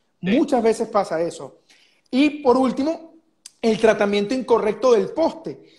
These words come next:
Speaker 2: Hoy por hoy hay muchas, bueno, yo llegué a escuchar inclusive personas que le ponían ácido fluorhídrico al poste.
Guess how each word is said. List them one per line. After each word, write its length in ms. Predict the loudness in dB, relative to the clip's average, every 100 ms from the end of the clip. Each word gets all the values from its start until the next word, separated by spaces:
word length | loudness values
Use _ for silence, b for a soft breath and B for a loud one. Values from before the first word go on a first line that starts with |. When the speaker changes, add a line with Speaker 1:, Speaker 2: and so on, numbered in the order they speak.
| b
Speaker 2:
Hoy 140 | 2 2
por 200 | 4 4
hoy 100 | 4
hay 60 | 0
muchas, 320 | -6 -10 -12 -14 _ -12
bueno, 300 | -10 -10 -8
yo 80 |
llegué 180 | -2 0
a 60 | 0
escuchar 340 | -2 -2 -2
inclusive 840 | -2 -6 -6 -4 -2 -4 -6 -18 _
personas 380 | -2 -2 -4 0
que 80 | 2
le 80 |
ponían 320 | 2 -2 0 2
ácido 320 | 2 2 2
fluorhídrico 720 | 0 -2 -2 -4 -2 -2 -2
al 220 | -2 -2
poste. 480 | 2 2 2 -8 -20